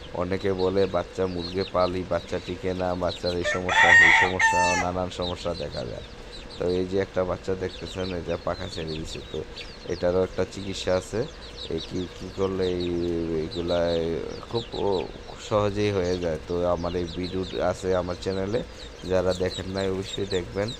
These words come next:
আর যারা দেখেছেন তারা উপকৃত হলে অবশ্যই আমাকে জানাবেন, কমেন্টস করবেন,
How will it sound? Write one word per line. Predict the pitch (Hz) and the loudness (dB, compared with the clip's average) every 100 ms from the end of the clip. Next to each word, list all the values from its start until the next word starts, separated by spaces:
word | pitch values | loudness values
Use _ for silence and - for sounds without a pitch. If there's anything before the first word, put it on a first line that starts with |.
| - - - - | -12 -14 -12 -4
আর | 85 82 87 | -4 -2 0
যারা | 90 92 | 2 2
দেখেছেন | 92 85 87 98 101 117 - - | 2 -2 -4 -6 -6 -6 -8 -4
তারা | 87 85 76 | 0 2 2
উপকৃত | 90 95 - 110 104 - | 0 -4 -8 -8 -4 -4
হলে | 107 101 101 123 | -2 -2 0 0
অবশ্যই | 110 95 - 101 | 0 -4 -4 -2
আমাকে | 98 95 90 92 - 95 92 | 0 0 0 -2 -2 -4 0
জানাবেন, | 85 85 87 92 92 | 0 0 0 -2 -2
কমেন্টস | 85 87 - | -4 -4 -6
করবেন, | 92 87 | -4 -4